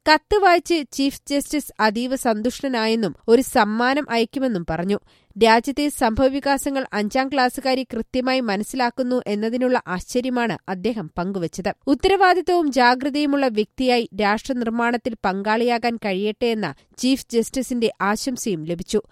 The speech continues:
ഇന്നലെ സർപ്രൈസ് ഗിഫ്റ്റ് കിട്ടിയപ്പോൾ സന്തോഷം ഇരട്ടിച്ചു. ചീഫ് ജസ്റ്റിസിന്റെ കയ്യൊപ്പുള്ള ഭരണഘടന.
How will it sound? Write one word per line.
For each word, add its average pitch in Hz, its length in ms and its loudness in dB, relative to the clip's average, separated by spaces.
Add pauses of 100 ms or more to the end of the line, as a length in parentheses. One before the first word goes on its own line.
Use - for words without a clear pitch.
(140)
ഇന്നലെ 370 500 2
സർപ്രൈസ് 294 580 0
ഗിഫ്റ്റ് - 300 -8
കിട്ടിയപ്പോൾ 247 500 -2
സന്തോഷം 226 720 0
ഇരട്ടിച്ചു. 190 540 -2 (120)
ചീഫ് 254 300 0
ജസ്റ്റിസിന്റെ 269 600 0
കയ്യൊപ്പുള്ള 247 680 0
ഭരണഘടന. 202 580 -4